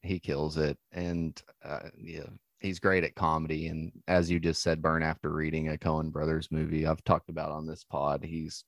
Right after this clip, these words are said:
incredible in that too. Yeah, I adore him, and I think, but I think he's an actor of serious range, 'cause when I've seen him do dramatic roles as well, I mean, he, he got, uh, a Best Actor nom for a dramatic role, I think his first, for a film called The Visit,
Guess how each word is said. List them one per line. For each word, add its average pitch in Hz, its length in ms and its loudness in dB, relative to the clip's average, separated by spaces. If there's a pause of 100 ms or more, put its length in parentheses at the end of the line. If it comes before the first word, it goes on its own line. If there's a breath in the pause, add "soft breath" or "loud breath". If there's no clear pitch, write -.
(240)
incredible 82 540 2
in 78 80 -4
that 76 260 -6
too. 78 420 -2
Yeah, - 180 -6
I 104 220 4
adore 82 380 0
him, 80 220 -8
and 87 100 -4
I 87 100 -2
think, 87 300 -6 (200)
but 95 200 2
I 90 120 6
think 101 300 -2
he's 98 260 -2
an 87 120 0
actor 85 400 0
of 80 160 -4
serious 82 560 0
range, 85 480 0
'cause 82 240 0
when 80 120 6
I've 80 160 4
seen 101 220 6
him 87 120 4
do 87 140 6
dramatic 82 540 0
roles 82 400 0
as 80 180 -8
well, 82 480 4 (460 loud breath)
I 82 60 6
mean, 82 120 4
he, 113 340 2
he 110 340 -2
got, 90 460 8 (640)
uh, 85 320 4 (140)
a 87 100 2
Best 101 320 6
Actor 80 340 6
nom 80 340 6
for 80 240 2
a 80 80 -2
dramatic 80 500 2
role, 80 200 4
I 80 80 4
think 87 180 0
his 82 160 -2
first, 82 380 6
for 71 160 2
a - 60 -2
film 85 240 6
called 80 280 8
The 80 80 6
Visit, 78 500 4